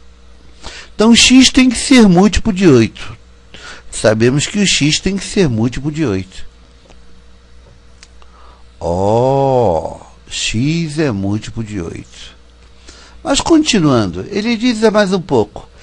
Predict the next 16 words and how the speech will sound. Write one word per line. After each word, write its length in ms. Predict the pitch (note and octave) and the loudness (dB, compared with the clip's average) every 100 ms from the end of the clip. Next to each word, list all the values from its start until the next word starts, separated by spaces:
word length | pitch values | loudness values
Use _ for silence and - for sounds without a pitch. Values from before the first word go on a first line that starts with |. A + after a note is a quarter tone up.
| - - - | -20 -18 -6
E 140 | B3 | -2
que 160 | - C#4 | 2 4
destas, 920 | F#3+ B3+ C#4+ - - A#2+ - - - - - - - - _ - - _ - | 6 8 6 4 -2 -8 -8 -8 -10 -12 -16 -20 -20 -20 _ -20 -20 _ -10
e 160 | A3+ G#3+ | -6 -2
destas, 800 | D#3+ G#3+ A#3 - - - - - - - _ - | 2 2 0 -4 -12 -16 -14 -16 -18 -20 _ -12
dois 400 | C#3 A3 D4 C4+ | 0 4 4 2
sétimos 760 | - G#3+ A#3 - C#3 A#2+ A2 - | 0 4 4 2 -6 -4 -4 -4
tinham 460 | - G#3 A#3+ G#3 | -2 0 0 0
menos 540 | D#3+ F3+ A#3 B3 A3+ - | 2 2 2 0 -2 -4
que 360 | E3+ F#3+ A3+ - - - - - | 0 2 2 -4 -14 -20 -20 -14
trinta 380 | - G#3+ A#3 A3+ | -2 0 2 0
e 80 | G#3 | -2
cinco 540 | - G3 G#3+ G3+ A3+ | -4 -2 -2 0 2
anos. 680 | E3+ E3+ B2 G2+ F2+ - - | 4 4 2 -4 -8 -12 -12
Quer 180 | - D#3 | -10 -10
dizer, 580 | D3+ D3+ C#3 D3 G#2+ | -8 -10 -6 -4 -4